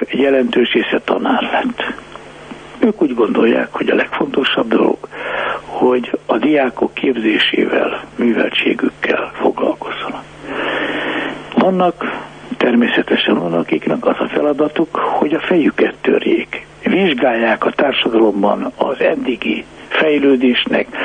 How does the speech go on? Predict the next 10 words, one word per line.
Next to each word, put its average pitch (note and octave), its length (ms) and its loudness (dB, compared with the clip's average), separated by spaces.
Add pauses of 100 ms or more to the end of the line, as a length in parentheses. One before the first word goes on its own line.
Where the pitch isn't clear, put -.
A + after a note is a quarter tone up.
(160)
a - 120 0
tévútjait, D#3+ 840 4 (480)
és - 240 0
megpróbáljanak D#3 720 2
bizonyos D3 400 4
jövőképet - 680 2
vetíteni - 460 0
a - 140 -4
társadalom - 600 0
elé. - 300 -4